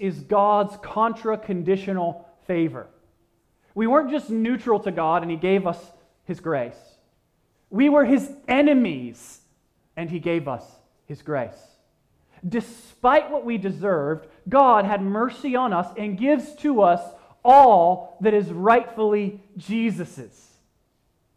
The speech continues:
It's quite, it's quite amazing.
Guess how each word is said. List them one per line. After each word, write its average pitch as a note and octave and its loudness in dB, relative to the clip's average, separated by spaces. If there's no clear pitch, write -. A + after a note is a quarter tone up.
It's - -20
quite, - -14
it's - -20
quite E3 -12
amazing. D#3+ -12